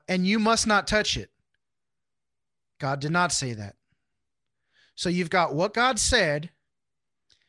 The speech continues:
and then you've got what man added. So where did that come from?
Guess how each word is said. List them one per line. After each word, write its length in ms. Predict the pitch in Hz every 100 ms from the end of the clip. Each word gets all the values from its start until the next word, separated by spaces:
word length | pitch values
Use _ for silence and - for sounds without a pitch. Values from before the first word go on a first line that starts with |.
| _ 139
and 120 | 165
then 60 |
you've 180 | 190 196
got 220 | 196 180
what 220 | 151 185 170
man 320 | 180 190 180
added. 360 | 170 175 143 127
So 140 | - 196
where 200 | 180 233
did 140 | 262
that 160 | 233 208
come 200 | 233 220
from? 280 | 151 117